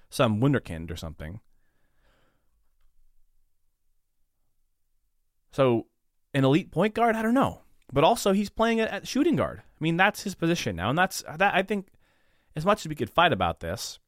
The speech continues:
as much as you could fight about the, some teams having sort of positionless guard positions,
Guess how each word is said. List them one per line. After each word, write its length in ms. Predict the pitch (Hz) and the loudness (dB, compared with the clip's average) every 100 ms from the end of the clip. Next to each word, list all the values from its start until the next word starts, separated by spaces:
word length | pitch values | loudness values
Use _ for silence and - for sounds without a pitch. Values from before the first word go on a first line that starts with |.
| _ _ _ _ _ _ _ _ - | _ _ _ _ _ _ _ _ -2
as 60 | |
much 180 | 131 135 | 0 0
as 40 | |
you 60 | 123 | -4
could 140 | 113 | -8
fight 200 | - 131 | 0 2
about 240 | 123 107 - | 4 0 -2
the, 240 | 92 85 - _ _ | -4 -6 -8 _ _
some 200 | - 151 | -6 -4
teams 240 | 139 127 110 | -2 -4 -2
having 360 | 120 110 95 | -2 -2 -6
sort 200 | 95 117 | -6 -4
of 140 | 92 90 | -4 -8
positionless 480 | 104 120 - 98 87 | -6 -6 -4 -8 -2
guard 260 | 98 160 | 0 0
positions, 520 | 101 76 80 87 139 | -4 -14 -16 -16 -18